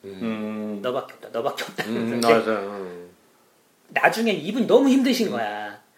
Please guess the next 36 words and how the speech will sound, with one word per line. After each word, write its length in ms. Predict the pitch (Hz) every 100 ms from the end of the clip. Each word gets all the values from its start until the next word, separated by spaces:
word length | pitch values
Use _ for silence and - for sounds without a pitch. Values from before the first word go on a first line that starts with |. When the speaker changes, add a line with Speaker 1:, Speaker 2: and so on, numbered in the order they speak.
| _
Speaker 3:
그러니까 280 | 165 170 -
문제가 520 | 143 190 208 226 220
없이 840 | 143 139 - - 185 185 180 156 - _ _ _ _ -
잘 300 | - 151 151
됐지만 920 | 139 139 - 185 170 127 131 110 101 - _ _
그 80 | -
문제를 540 | 175 127 147 156 165 139
없들-, 560 | 113 - 156 151 160
없게 480 | - 123 - - 147
만들기 440 | 131 113 139 135 127
위해서 200 | 123 -
그 100 | -
선생님이 360 | 180 170 151
노력하셨던 800 | 123 127 165 - 147 143 135 120 113
게 320 | 135 107 101 - - - - -
삼 140 | 214
년 100 | 214
동안 140 | 190 170
계속 160 | -
쌓이고 320 | - 220 233
쌓이고 300 | 196 214 185
쌓이다 340 | - 214 196 -
보니까 120 | 143 131
이분이 300 | 185 196 160
힘드신 340 | 156 185 131 107
거지. 160 | 101 - _
Speaker 2:
네. 240 | - 104 87 - _ _
Speaker 3:
이제 100 | 147
그런 320 | - 196 190
문제는 420 | 127 123 139 127
좀 260 | 131 123 120 _ _ _ -
그때 160 | -
새롭게 340 | 110 247 269 -
좀 140 | 143
보였던 340 | 117 113 120
거거든요. 260 | 101 98 98